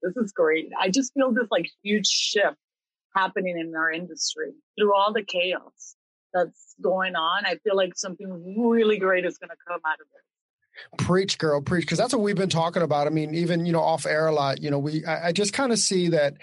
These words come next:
Speaker 2: I, I, I see that we're gonna be a kinder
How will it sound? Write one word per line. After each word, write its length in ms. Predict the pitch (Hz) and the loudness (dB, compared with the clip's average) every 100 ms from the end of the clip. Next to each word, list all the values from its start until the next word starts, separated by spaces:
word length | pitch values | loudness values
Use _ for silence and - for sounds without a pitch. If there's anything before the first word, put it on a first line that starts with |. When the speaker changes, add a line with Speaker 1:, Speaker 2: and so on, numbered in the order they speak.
| - - - _ - | -20 -20 -20 _ -4
Speaker 2:
I, 100 | 165 - | -4 -2
I, 320 | 185 185 180 185 | -2 -2 -2 -2
I 60 | 202 | 0
see 220 | - 240 | 0 2
that 120 | 233 | 2
we're 140 | 208 196 | 2 2
gonna 160 | 185 | 0
be 140 | 170 165 | 2 0
a 80 | |
kinder 840 | - - 165 170 170 165 165 160 | 0 -2 0 2 2 2 2 -2